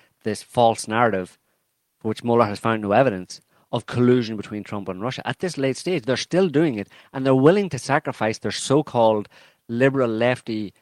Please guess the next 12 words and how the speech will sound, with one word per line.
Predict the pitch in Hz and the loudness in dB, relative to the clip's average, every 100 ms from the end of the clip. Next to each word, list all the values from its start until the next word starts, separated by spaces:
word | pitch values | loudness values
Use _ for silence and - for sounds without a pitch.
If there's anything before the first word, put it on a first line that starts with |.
| - | -18
inclusive, | 107 - 131 127 117 104 - _ - | -16 -2 -2 0 -2 -6 -8 _ -8
diversity | 113 101 131 135 107 104 | -6 2 2 2 -4 -6
values | 95 117 160 113 95 92 - _ _ _ | 2 4 4 2 -4 -8 -14 _ _ _
of | - 120 104 95 _ _ _ _ _ - | 0 2 2 -4 _ _ _ _ _ -12
supporting | 117 120 117 107 82 _ _ _ | -4 -2 -2 -6 -12 _ _ _
gay | - 127 | -4 -4
people | 127 117 107 104 | -4 -8 -6 -8
and | 98 | -8
transgenders | 110 101 131 180 139 | -8 -6 -4 -6 -6
and | |
stuff | 98 104 _ _ _ _ _ _ _ - | -10 -12 _ _ _ _ _ _ _ 0
by | 120 113 | 0 0